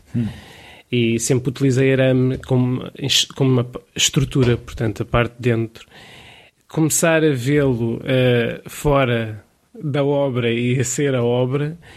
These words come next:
Speaker 2: foi basicamente quando acabei a faculdade e de repente, eh, estava em casa, não tinha uma mufla,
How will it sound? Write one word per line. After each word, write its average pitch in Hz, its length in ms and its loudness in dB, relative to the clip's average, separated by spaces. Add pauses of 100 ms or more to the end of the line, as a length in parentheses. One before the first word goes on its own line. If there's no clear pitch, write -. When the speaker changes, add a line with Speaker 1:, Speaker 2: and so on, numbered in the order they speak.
(540)
Speaker 2:
foi 151 640 0
basicamente 151 600 2
quando 185 260 2
acabei 135 320 2
a 123 40 -2
faculdade 156 600 0 (320)
e 147 80 0
de 123 100 -2
repente, 127 720 -2
eh, 147 100 0
estava 123 360 0
em 131 60 2
casa, 160 500 2 (580)
não 156 200 2
tinha 131 300 2
uma 139 140 2
mufla, 170 640 0